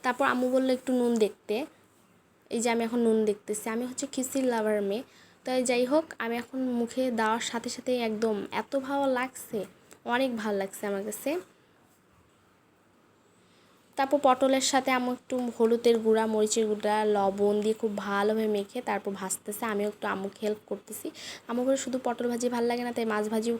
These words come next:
করলো।" তো এই যে মাছ ভাজতেছে। তো এই যে রান্নাটা এই ফাঁকে হয়েও গেল। তো আমি প্লেটটা খুব ভালোভাবে সাজিয়ে নিয়েছি। এখানে পটল ভাজি, মাছ ভাজি,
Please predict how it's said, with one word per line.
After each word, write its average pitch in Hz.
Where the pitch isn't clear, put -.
করলো।" 233
তো 294
এই 277
যে 277
মাছ 240
ভাজতেছে। 247
তো 262
এই 262
যে 262
রান্নাটা 240
এই 240
ফাঁকে 247
হয়েও 240
গেল। 240
তো 247
আমি 226
প্লেটটা 226
খুব 226
ভালোভাবে 220
সাজিয়ে 220
নিয়েছি। 208
এখানে 233
পটল 240
ভাজি, 240
মাছ 220
ভাজি, 226